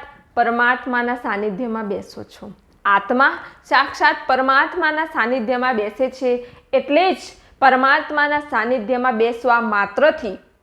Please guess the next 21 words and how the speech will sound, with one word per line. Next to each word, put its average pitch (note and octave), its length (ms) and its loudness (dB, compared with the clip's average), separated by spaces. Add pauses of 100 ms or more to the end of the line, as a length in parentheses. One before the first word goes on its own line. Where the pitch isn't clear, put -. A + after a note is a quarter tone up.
(1300)
તમારા B3 480 4
જીવનમાં B3 720 -2 (340)
એક D#4+ 280 -2 (360)
સકારાત્મક D4 680 4 (120)
પરિવર્તન B3 720 0 (280)
આવે A3+ 400 2
જ B3+ 160 -6
છે. A3 340 -14 (880)
તમારી C#4 380 4
ભીતર B3+ 600 2 (400)
પરિવર્તન C#4+ 640 2 (100)
આવે B3 380 4
જ C4 160 -6
છે. F#3+ 320 -12 (260)
તમારો C#4 400 4
સ્વભાવ C4 760 2 (400)
બદલાય C#4+ 600 2
જ - 40 -4
છે. - 400 -10 (340)
એટલે D4 340 2 (580)
પહેલાં C#4+ 480 4